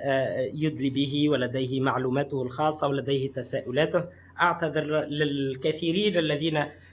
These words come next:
لم نتمكن من طرح وإيصال أسئلتهم لل-، كل من الدكتور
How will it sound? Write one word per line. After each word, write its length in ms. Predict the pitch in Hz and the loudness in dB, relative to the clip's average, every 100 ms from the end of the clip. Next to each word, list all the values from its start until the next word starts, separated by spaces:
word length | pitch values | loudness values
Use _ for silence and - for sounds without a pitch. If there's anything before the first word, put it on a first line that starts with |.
| - | 0
لم 260 | 165 190 | 4 6
نتمكن 720 | 180 180 175 175 - 156 156 | 4 6 4 2 2 2 4
من 400 | 135 131 135 135 | 4 4 2 0
طرح 320 | 135 170 160 - | 0 0 0 0
وإيصال 800 | 151 156 131 131 143 - 165 147 | 2 2 2 0 -2 4 4 4
أسئلتهم 720 | 151 - 139 156 131 131 139 | -2 -4 -4 -4 -4 -4 -2
لل-، 640 | 131 123 120 120 120 120 - | -2 -2 0 0 0 -2 -4
كل 300 | 175 160 143 | 0 2 2
من 60 | 139 | 0
الدكتور 720 | 120 127 - 156 147 135 | -2 -4 -2 0 4 4